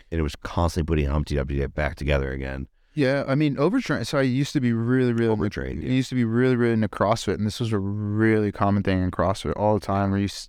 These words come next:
Speaker 2: like, these people look impeccably healthy, but inside they're falling apart 'cause they were just so, just chasing the dragon. Like, the, the
Speaker 1: Yeah.
Speaker 2: next workout, the next workout, they're doing two a days, and you're doing all these things where it's like, it's great, but there's a certain aspect of, like,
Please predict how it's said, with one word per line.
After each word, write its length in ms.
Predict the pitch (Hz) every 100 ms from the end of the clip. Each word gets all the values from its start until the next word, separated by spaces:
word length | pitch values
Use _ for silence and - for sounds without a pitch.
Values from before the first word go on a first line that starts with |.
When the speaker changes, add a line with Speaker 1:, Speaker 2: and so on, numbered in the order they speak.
| -
Speaker 2:
like, 200 | 104 -
these 180 | 104 -
people 320 | 113 104 101
look 180 | 101 -
impeccably 580 | - - 110 107 95 95
healthy, 320 | 104 107 104
but 260 | 92 90 - _ _ _ _
inside 420 | 120 107 - 107 104
they're 140 | 98
falling 360 | - 101 104 90
apart 300 | 98 107 -
'cause 120 | 101
they 100 | 101
were 80 | 101
just 220 | 101 -
so, 800 | - - - 113 101 104 104 104 - -
just 200 | 104 -
chasing 320 | 110 110 98
the 60 | 90
dragon. 380 | 92 98 104 90
Like, 120 | 90
the, 100 | 87
the 220 | 76 87 95
Speaker 1:
Yeah. 80 |
Speaker 2:
next 180 | 82 -
workout, 360 | 104 104 98 -
the 40 |
next 240 | 95 92 98
workout, 260 | 98 95
they're 120 | 101
doing 220 | 104 92 -
two 180 | 123
a 60 | 117
days, 360 | 107 104 104 101
and 60 |
you're 80 | 98
doing 160 | 101 95
all 120 | 98
these 200 | 101 -
things 260 | 107 107
where 80 | 98
it's 140 | 92 90
like, 160 | 87 - - _ _ - -
it's 180 | 110 -
great, 400 | 123 131 135 -
but 140 | 110
there's 200 | 113 107
a 60 | 107
certain 300 | 120 107 101
aspect 560 | 101 - 107 98 -
of, 160 | 98 95
like, 340 | 92 90 87